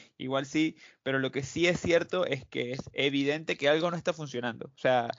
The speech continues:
algo no funciona y no se corrige, entonces, eh, es un patrón y, y, y, y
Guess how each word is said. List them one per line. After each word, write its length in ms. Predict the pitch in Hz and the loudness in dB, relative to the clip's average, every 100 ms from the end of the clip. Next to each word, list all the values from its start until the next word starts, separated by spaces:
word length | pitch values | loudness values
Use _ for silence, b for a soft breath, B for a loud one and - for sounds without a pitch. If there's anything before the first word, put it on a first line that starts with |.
| B B B B B - | B B B B B 0
algo 340 | 143 151 160 | 2 2 0
no 100 | 160 | -4
funciona 640 | 156 151 139 202 214 233 - | -6 -10 -4 -4 -2 -4 -4
y 580 | 143 139 135 135 131 131 | -2 -2 0 -2 -4 -4
no 140 | 147 | -4
se 160 | 139 170 | -4 -4
corrige, 400 | 131 123 135 - | -4 -4 -8 -12
entonces, 540 | 147 - 135 135 - - | -12 -8 -6 -6 -10 -6
eh, 280 | 127 - - | -4 -4 -2
es 120 | 147 | -2
un 140 | 151 151 | 0 4
patrón 440 | 156 143 143 139 | 4 4 0 0
y, 60 | 135 | -8
y, 360 | - 135 131 | -10 -8 -8
y, 380 | - 135 127 123 - | -8 -8 -8 -10 -12
y 120 | 131 | -14